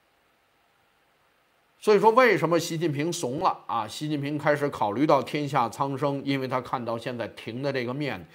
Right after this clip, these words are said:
绝不像你什么占出口才百分之几啊，这个占总量没有多少，G D P才能打下一点五个点。嗯，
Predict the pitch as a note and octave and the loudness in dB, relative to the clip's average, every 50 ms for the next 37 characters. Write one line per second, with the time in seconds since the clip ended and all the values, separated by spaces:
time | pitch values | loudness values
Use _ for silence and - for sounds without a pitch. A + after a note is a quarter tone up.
0 | - - - - _ _ - - F3+ E3+ F#3+ A#3 B3 A#3 E3 D3 D3 D3+ D3 - | -20 -20 -20 -20 _ _ -4 0 4 6 8 8 8 8 6 4 0 2 2 2
1 | E3+ C#3+ B2+ A2+ G#2 G2 F#2 F2+ F2+ - B2 C#3+ D#3 - - E3 D3+ C#3+ D3 - | 2 2 2 0 -2 -10 -10 -10 -10 -8 -8 -6 -6 -4 -4 -6 -6 -6 -10 -10
2 | F3 E3+ C#3 B2+ A#2+ D#3 D#3 - - F#2 - A#2+ E3 F3 E3+ F3+ F3 D#3+ - - | -8 -4 -4 -4 -2 -2 -2 -2 -4 -6 -6 -6 -8 -8 -6 -6 -6 -6 -8 -10
3 | G2+ E2+ D2+ D#2+ G#2+ C#3 C#3+ A#2+ F#2+ - - - - - - _ - - B2 A#2+ | -12 -12 -10 -6 -2 -2 -2 -2 -4 -8 -16 -20 -20 -20 -14 _ -2 0 0 0
4 | B2 B2+ F#3+ E3+ D3 C#3+ D3+ D3 A3 F3 D3 D3+ C#3+ - A2+ G#2+ A2+ D#3 G3 F3 | 0 -2 -4 -2 -2 -2 -2 0 0 0 0 -2 -4 -8 -8 -6 -4 -2 -2 -2
5 | D#3 D3+ F3+ A#3+ C#4 A3+ D3+ F3 E3+ E3+ D#3 - A2+ F#2+ A2+ C#3 C3+ B2 A#2+ - | -2 -2 -4 -2 -2 -2 0 2 2 2 2 2 2 2 4 2 2 0 -2 -6
6 | G3 E3+ D3 F#3+ G3 F#3+ F3+ D#3 E3+ F3+ F#3+ F#3 F#3 F#3 F#3 - - D#3+ D#3 - | -8 -8 -6 -6 -6 -4 -4 -4 -2 -4 -4 -4 -4 -4 -4 -4 -4 -4 -4 -4
7 | - C3+ D3+ F3+ G3 F3+ E3 F3+ - C4+ C#4 E3 B2+ G#2+ G2 G#2 D3 E3 D#3+ A2+ | -2 -4 -2 -4 -6 -4 0 2 4 4 4 2 -2 -6 -4 -2 -2 -2 -2 -4
8 | F#2 G#2+ B2+ C3+ B2+ - - F3+ | -6 -6 -6 -6 -6 -8 -10 -8